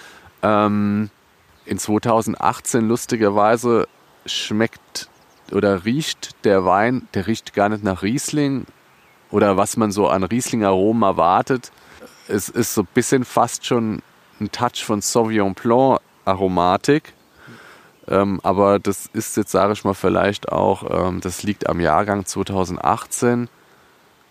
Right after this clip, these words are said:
Der Wein von hier, der, der ist nicht immer ganz trocken. Der, der kann, der, der ist, der,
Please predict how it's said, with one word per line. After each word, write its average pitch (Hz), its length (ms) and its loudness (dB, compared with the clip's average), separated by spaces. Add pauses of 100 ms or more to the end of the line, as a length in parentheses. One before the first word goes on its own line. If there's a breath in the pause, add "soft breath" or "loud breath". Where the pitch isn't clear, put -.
Der 104 160 2
Wein 135 320 2
von 131 220 -2
hier, 135 200 2
der, 123 260 4
der 107 140 2
ist 127 160 -2
nicht 143 120 0
immer 131 260 0
ganz 120 300 -2
trocken. 175 560 -2 (760 loud breath)
Der, 110 520 2 (1800)
der - 280 0
kann, 127 600 -2
der, 104 240 4
der 104 180 2
ist, - 420 -6
der, 98 360 2